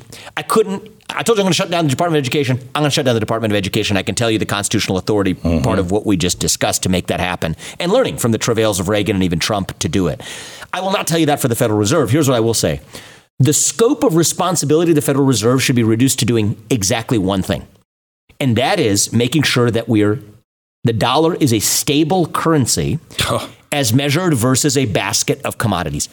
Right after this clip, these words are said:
Speaker 1: Period. That is
Speaker 2: In
Speaker 1: the only job of the
Speaker 2: two
Speaker 1: Federal Reserve.
Speaker 2: years, in two years, I predict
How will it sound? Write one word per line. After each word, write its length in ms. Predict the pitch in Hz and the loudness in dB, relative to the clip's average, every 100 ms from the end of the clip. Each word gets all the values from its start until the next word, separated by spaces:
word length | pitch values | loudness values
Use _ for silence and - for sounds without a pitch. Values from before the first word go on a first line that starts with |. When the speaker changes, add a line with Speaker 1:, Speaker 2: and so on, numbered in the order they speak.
| - | -6
Speaker 1:
Period. 320 | - 214 - - - | 0 2 2 -2 -2
That 100 | 139 | 0
is 60 | |
Speaker 2:
In 60 | 143 | 2
Speaker 1:
the 120 | - - | 0 2
only 220 | 269 262 | 2 4
job 200 | 151 170 | 4 4
of 60 | |
the 60 | 175 | 4
Speaker 2:
two 40 | 151 | 2
Speaker 1:
Federal 120 | 147 | 2
Reserve. 280 | 135 95 71 | 2 0 -2
Speaker 2:
years, 200 | - - | -4 0
in 320 | 131 131 127 | 2 4 2
two 360 | - 160 156 151 | 2 2 4 6
years, 640 | 127 123 98 62 52 - - | 4 4 2 -2 -4 -6 -2
I 160 | 107 117 | 0 0
predict 560 | 120 110 92 82 - | 0 0 0 -2 -4